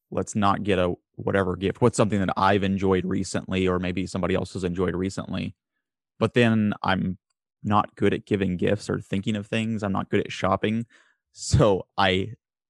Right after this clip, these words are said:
have a really hard time coming up with what those things are. And then I just get frustrated and end up getting, you know,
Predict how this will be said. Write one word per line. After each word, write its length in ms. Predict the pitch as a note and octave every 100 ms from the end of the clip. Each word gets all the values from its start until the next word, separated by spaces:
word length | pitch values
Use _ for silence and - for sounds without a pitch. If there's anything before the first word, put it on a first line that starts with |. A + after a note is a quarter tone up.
| _ _ _ _ _
have 200 | - A2
a 80 | G2+
really 220 | G2 G2+
hard 200 | G2 F#2
time 200 | G2+ F#2
coming 300 | - G2 F2+
up 180 | F#2+ -
with 140 | A2
what 180 | F#2 F#2
those 220 | - G2 -
things 300 | - F#2 -
are. 400 | - G2 - - _ _ _ _ _ _ _ _ _ _ _ _ _ _ -
And 120 | F#2
then 100 | F#2
I 80 | F2+
just 200 | F2 -
get 120 | G2
frustrated 580 | - F#2 - F2+ E2+ F2
and 180 | F2 -
end 180 | F3
up 140 | - -
getting, 480 | F2+ F#3 F#3 G#2 -
you 100 | G#2
know, 280 | - -